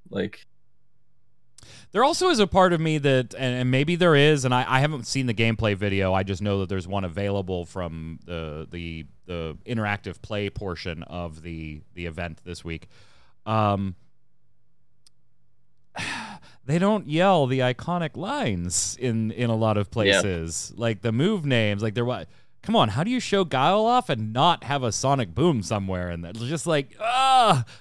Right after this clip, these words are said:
Speaker 2: I was like, "Oh, here it comes." Uh, I mean, that was it, but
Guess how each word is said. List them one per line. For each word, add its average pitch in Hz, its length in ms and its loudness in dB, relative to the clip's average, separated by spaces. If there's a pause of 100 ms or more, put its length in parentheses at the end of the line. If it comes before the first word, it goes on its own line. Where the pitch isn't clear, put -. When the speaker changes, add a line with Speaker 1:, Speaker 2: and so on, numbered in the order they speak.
Speaker 2:
I 127 60 0
was 123 100 0
like, 135 140 2
"Oh, 143 100 6
here 151 160 4
it 139 60 -2
comes." 135 280 2 (260)
Uh, 147 120 -2 (840)
I 110 60 -4
mean, 117 160 0
that 113 140 0
was 87 140 -4
it, 208 440 -2
but 101 300 -2